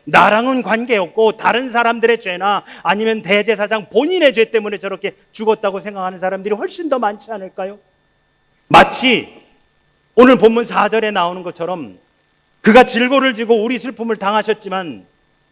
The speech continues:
그가 징벌을 받아 하나님께 맞으며 고난당한다고 생각하는 사람들이 많았었던 이사야의 시대와 마찬가지로 예수님의 시대 때에도 역시 그런 사람들이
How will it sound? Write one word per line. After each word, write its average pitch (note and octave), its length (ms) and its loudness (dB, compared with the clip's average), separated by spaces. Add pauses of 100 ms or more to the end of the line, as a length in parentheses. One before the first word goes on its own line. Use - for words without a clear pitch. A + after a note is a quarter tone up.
(240)
그가 D3+ 220 0
징벌을 G#3+ 460 0
받아 F#3+ 200 -2
하나님께 A3+ 420 -4
맞으며 G3+ 360 -4
고난당한다고 A3 720 -4
생각하는 G3+ 360 -8
사람들이 G3 420 -8 (160)
많았었던 A#3+ 760 0
이사야의 A#3 520 -2
시대와 G#3 400 -6
마찬가지로 F3+ 960 -6 (640)
예수님의 F3+ 540 0
시대 D#3 420 -4
때에도 A2 440 -12 (480)
역시 A3 300 -4
그런 G3 300 -6
사람들이 D3+ 560 -12